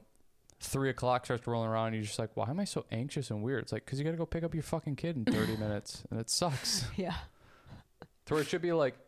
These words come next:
Speaker 1: "Hey, I wonder if I'll see so-and-so," or I wonder, like,
Speaker 2: Yeah.
Speaker 1: it's not that bad because people are goofy there, funny there, you know,
Speaker 2: Yeah.
Speaker 1: picking up their kids and it's cool. It's like, that's more what it should be.
Speaker 2: Yeah,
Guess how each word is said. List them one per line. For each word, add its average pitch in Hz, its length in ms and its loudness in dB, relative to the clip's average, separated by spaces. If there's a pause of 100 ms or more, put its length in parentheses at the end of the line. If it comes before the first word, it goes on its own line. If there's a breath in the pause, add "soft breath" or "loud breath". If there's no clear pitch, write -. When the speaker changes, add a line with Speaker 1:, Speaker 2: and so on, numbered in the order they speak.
(120)
Speaker 1:
"Hey, 180 160 4
I 156 60 6
wonder 139 200 2
if - 100 -2
I'll 147 100 4
see 143 200 0
so-and-so," 131 680 4
or 107 180 2
I 110 60 4
wonder, 120 260 0
like, 113 240 -2
Speaker 2:
Yeah. 233 160 4
Speaker 1:
it's 220 100 8
not 160 140 6
that 143 200 4
bad 139 260 6
because 120 280 -2
people 139 260 -2
are 123 80 4
goofy 123 400 -2
there, 110 280 2
funny 120 340 0
there, 107 400 2 (120)
you 180 140 2
know, 175 60 6
Speaker 2:
Yeah. 185 60 2
Speaker 1:
picking 120 240 -4
up 117 100 -6
their 120 100 -2
kids 117 340 -2
and 104 140 -2
it's 101 100 -6
cool. 113 380 -2 (100)
It's - 100 -14
like, 104 120 -6
that's - 420 -4
more 113 280 0
what 104 120 0
it - 40 -10
should - 180 -10
be. - 220 -2 (2750 loud breath)
Speaker 2:
Yeah, 151 200 0